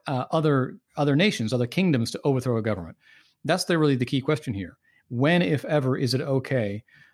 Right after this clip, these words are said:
uh, to fight against, uh, the ruler, whether from the inside, from the bottom up, or from the outside, from other, other principalities? Um, and I think that the answer is, the answer I came up with in my book is, um, when the ruler no longer acts as a ruler,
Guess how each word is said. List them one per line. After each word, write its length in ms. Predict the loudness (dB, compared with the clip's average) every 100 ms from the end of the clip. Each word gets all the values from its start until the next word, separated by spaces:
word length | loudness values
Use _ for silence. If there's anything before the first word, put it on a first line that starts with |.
| -4
uh, 160 | -2 -2
to 120 | -4
fight 300 | 0 0 0
against, 500 | 0 2 0 -4 -16 _ -6
uh, 140 | -6
the 160 | -2 -2
ruler, 380 | -2 -4 -6 -12 _ _ _ _ _ _ _ _
whether 240 | -4 -2 0
from 180 | 0
the 80 | 2
inside, 460 | 2 2 2 2 0
from 100 | -2
the 60 |
bottom 240 | 0 2 2
up, 200 | 2 -2 -18 -8
or 100 | -2
from 120 | 0
the 100 | 2
outside, 320 | 0 -2 -4
from 100 | -4
other, 400 | -2 0 0 -2
other 140 | -4 -4
principalities? 640 | -4 -6 -6 -8 -8 -12 -18 _ -20 -20 -20 -20 -4
Um, 320 | 0 0 0 -6 _ _ _
and 100 | 0
I 80 | 2
think 180 | 0 0
that 60 |
the 120 | 2
answer 260 | 2 0 0
is, 220 | 0 -2
the 120 | -2
answer 160 | 0 0
I 40 |
came 180 | -2 -2
up 60 | -2
with 80 | -2
in 60 |
my 80 | -2
book 300 | -2 -4 -6
is, 340 | -6 -4 -4 -6
um, 380 | -4 -4 -4 -8 -16 _ _ _ _ _
when 320 | -2 2 2
the 100 | 4
ruler 500 | 2 4 4 4 2
no 180 | 2 2
longer 300 | 2 2 0
acts 640 | 0 -2 -2 -6 -10 -12 -16 _ _ _ -8
as 140 | -4
a 60 | -2
ruler, 540 | 2 4 4 2 0